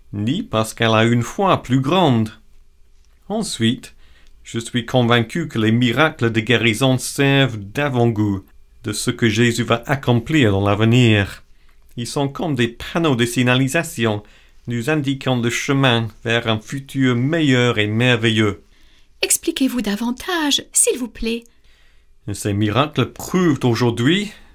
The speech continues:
Speaker 1: mais de façon temporaire et imparfaite, ce que Jésus va accomplir de façon définitive et parfaite dans l'avenir. Ainsi, toute personne guérie atteste que Jésus possède le pouvoir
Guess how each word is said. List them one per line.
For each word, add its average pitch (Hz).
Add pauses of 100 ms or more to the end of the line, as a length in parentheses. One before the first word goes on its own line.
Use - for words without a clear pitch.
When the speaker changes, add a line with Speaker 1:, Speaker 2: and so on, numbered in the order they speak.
Speaker 1:
mais 107
de 107
façon 110
temporaire 107
et 104
imparfaite, 113 (540)
ce -
que 151
Jésus 135
va 127
accomplir 160
de -
façon 135
définitive 151
et 120
parfaite 143
dans 123
l'avenir. 117 (720)
Ainsi, 123
toute 160
personne 120
guérie 127 (380)
atteste 156
que 117
Jésus 135
possède 180
le 120
pouvoir 117